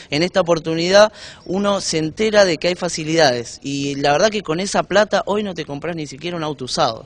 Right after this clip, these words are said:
Eh, es la realidad de los precios de hoy en día. Re-, eh, en este, en este caso, eh, reutilizamos el sistema pea, pero estamos con las últimas, eh, con los últimos cupos por el hecho de que ya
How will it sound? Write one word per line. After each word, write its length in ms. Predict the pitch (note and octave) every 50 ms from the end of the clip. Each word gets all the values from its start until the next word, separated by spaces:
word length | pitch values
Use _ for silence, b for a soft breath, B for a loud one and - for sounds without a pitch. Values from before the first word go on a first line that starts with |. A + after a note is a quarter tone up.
| - - -
Eh, 220 | - C3+ B2+ - -
es 160 | - - D3 D3
la 120 | D3 C#3+
realidad 320 | C3 B2+ B2+ C3+ D3+ E3+ F#3
de 80 | F3+
los 140 | D#3 C3 B2
precios 320 | - D3+ D3 - D#3+ D3+
de 60 | D3+ C#3+
hoy 80 | C#3+
en 100 | C#3 C#3+
día. 200 | D#3 D3+ B2+ A2+ B B B B B B B B
Re-, 320 | B2+ C3 C#3 C#3+ D#3+ D3 -
eh, 260 | C#3 C3 B2 A#2+ A#2 - - -
en 160 | - D3 D3
este, 420 | F3+ F#3+ - F#3+ F#3 F3 E3 C3 D3
en 60 | D#3+
este 200 | F3+ - G3 F3+
caso, 460 | - A#3+ A3 F#3+ - - A3 B3 C#4 B B B B B B B
eh, 640 | C3+ B2+ A#2+ A#2 A#2+ A#2+ A#2+ A#2+ A#2+ A#2+ A#2+ A#2 - - _ _ _ b b b b b b - -
reutilizamos 720 | - D3+ F#3 G#3 G3+ G#3 G3+ F3 E3 - F#3+ G3 G#3 G3+ F#3
el 120 | D#3+ C#3+
sistema 360 | C#3+ D#3 - - F3+ F3+ F3
pea, 400 | F3 - A#3+ A3 G3 F#3+ G#3 A#3 A3+ - - _
pero 220 | - G3 G3+ G3+
estamos 420 | G3+ - G3+ G3 G3+ G3+ G3 F#3 D#3+
con 160 | - D3+ D3
las 120 | C#3 C3+ C3+
últimas, 600 | D#3 F3 F#3+ F#3 F3+ G#3+ G#3 G3+ G3 F#3 E3 C#3+ C3+ C3+
eh, 140 | B2+ B2 A#2
con 160 | - B2+ C3
los 80 | C3+
últimos 340 | D#3+ F#3+ F#3 G3+ F#3 E3+ D#3+
cupos 260 | - - G#3+ G3+ A3+
por 160 | G#3 - F3 D#3
el 120 | D#3+ E3+
hecho 180 | F#3 - - G3+
de 160 | G3 G3 F#3
que 220 | F#3+ G#3+ G#3+ G#3+ B B B B B
ya 280 | - F3+ F3+ F#3+ E3+